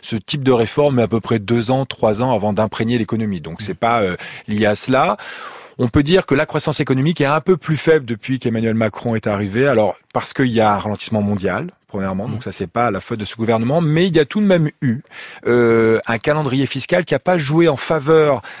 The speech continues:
Speaker 1: de l'économie française et qui a même poussé un peu aux gilets jaunes. Et donc la crise sociale a pas aidé à avoir une bonne performance économique. Et donc globalement, aujourd'hui, la baisse du chômage ne peut pas être attribuée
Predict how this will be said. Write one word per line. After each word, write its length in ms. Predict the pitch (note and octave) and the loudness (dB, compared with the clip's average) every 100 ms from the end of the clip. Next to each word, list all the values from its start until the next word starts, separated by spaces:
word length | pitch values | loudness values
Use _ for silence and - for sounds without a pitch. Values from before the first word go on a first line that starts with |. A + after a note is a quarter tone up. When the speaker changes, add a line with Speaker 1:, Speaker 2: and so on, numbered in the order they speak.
| - | -2
Speaker 1:
de 80 | A#2 | 0
l'économie 340 | B2 B2 B2 | 2 0 0
française 600 | A#2+ - A#2+ C3+ D#3+ F3+ | -2 -2 -2 0 0 0
et 80 | C3+ | -2
qui 180 | - C3 | 0 0
a 60 | A#2+ | 2
même 180 | B2+ | 0
poussé 380 | A#2+ - - C#3+ | -2 -6 -4 0
un 80 | C3+ | -2
peu 120 | A2 | -2
aux 100 | A#2+ | -4
gilets 260 | G2+ G#2+ A#2 | -2 -2 0
jaunes. 280 | A2+ C#3+ E3 | 0 0 0
Et 60 | |
donc 180 | G#2+ A2 | -2 -2
la 60 | G#2 | -4
crise 200 | - A2 | -4 -6
sociale 400 | - F#2+ G#2+ A2 | -6 -4 -2 -2
a 80 | E2 | 0
pas 200 | G#2+ - | -2 -2
aidé 340 | A2+ G#2 A2+ | -4 -2 -2
à 40 | A#2 | -2
avoir 300 | G2 G2+ G2 | 0 0 0
une 100 | F#2 | -2
bonne 180 | G2 G#2+ | -2 -2
performance 480 | G2+ - G2 G2 F#2+ | -4 -4 -4 -4 -6
économique. 560 | F#2+ F#2 F2 F2+ C3+ - - - | -4 -4 -4 -4 -8 -12 -16 -12
Et 40 | - | -4
donc 180 | A2 G2+ | -2 2
globalement, 640 | B2+ A#2+ A#2 A2+ B2 D3+ - | 2 4 2 2 2 2 2
aujourd'hui, 680 | A#2+ B2 A#2 A2+ A#2 C3+ D#3 - - - | 2 2 0 0 0 0 -2 -8 -12 -4
la 100 | F#2+ | 0
baisse 180 | G#2+ G#2+ | 0 0
du 100 | G2+ | -4
chômage 640 | - G2+ G#2 B2 C3 G2 | -2 0 2 2 0 -2
ne 160 | E2+ F2 | -8 -8
peut 160 | F2 | -6
pas 220 | F2+ B2 | -2 0
être 180 | B2 - - | 0 -2 -4
attribuée 800 | C#3 C#3+ - A#2+ A#2+ B2 C3 B2 | -2 -2 -4 -4 0 2 2 0